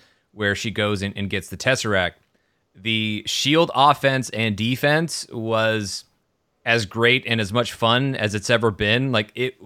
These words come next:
her, watching her wield the shield, and between the throws, the, the shield strikes,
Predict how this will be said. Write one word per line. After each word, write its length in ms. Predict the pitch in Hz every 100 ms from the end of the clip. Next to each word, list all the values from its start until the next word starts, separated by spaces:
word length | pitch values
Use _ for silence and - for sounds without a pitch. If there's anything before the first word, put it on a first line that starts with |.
| 104
her, 120 | 104
watching 380 | 120 135 165 131
her 160 | 135 127
wield 340 | 101 113 117
the 80 | 104
shield, 480 | - 104 110 127 120 _ _ _ _ _ -
and 300 | 110 107 98
between 320 | 107 - 117
the 100 | 92
throws, 720 | - 123 147 151 151 143 131 - _ _ _ _
the, 340 | 98 101 101 92
the 120 | 98
shield 380 | - 123 113 92
strikes, 560 | - 139 139 143 -